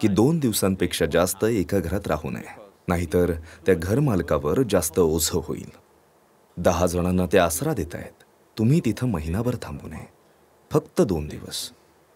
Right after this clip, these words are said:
खरं तर एकच दिवस असायला हवा, पण दोन दिवस ठीक आहे, कारण इतकं लांब चालत आला आहात, थोडी विश्रांती मिळायलाच हवी. पण पावसाळ्याच्या दिवसांमध्ये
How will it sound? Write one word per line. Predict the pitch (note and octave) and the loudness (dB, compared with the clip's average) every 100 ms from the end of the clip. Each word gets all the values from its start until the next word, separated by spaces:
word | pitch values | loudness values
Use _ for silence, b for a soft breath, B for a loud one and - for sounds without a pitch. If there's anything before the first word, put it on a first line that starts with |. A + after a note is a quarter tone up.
| - | -4
खरं | F2+ F2 F2+ | 0 2 2
तर | F#2 - | 2 0
एकच | E2 C3 | -2 -2
दिवस | A2+ E2 D#2 | 0 0 -2
असायला | - D2 C#2 | -6 -8 -6
हवा, | C#2+ E2+ | -4 -4
पण | C#3+ A2+ A2 | -2 -2 0
दोन | F2 A2 | 0 0
दिवस | C#3 C#3+ D3+ | 0 -2 -2
ठीक | - C#3 - | -2 -2 -2
आहे, | - A#2 _ - | -4 -4 _ 0
कारण | G#2+ | 2
इतकं | G2 - D3 | 2 2 0
लांब | B2 G#2 | 0 0
चालत | G2 D#2 D2 - | 0 0 0 -4
आला | D2 | -8
आहात, | C2 - C2+ - _ _ _ _ - | -10 -10 -12 -14 _ _ _ _ -2
थोडी | F2 | 0
विश्रांती | D#2 D2+ D#2+ F2 F#2+ | 0 -2 -4 -4 -2
मिळायलाच | F#2 F2+ F#2 F#2 - | 0 0 0 -2 -6
हवी. | E2+ E2+ _ _ _ _ _ _ _ | -14 -16 _ _ _ _ _ _ _
पण | G#2+ G#2 G#2 | 4 6 4
पावसाळ्याच्या | G2 F#2+ F#2 F2+ - D#3 D3+ A#2+ | 4 4 4 4 0 0 0 2
दिवसांमध्ये | F#2+ D#2+ E2+ D#2 D#2 D#2 | 2 2 0 -2 -4 -6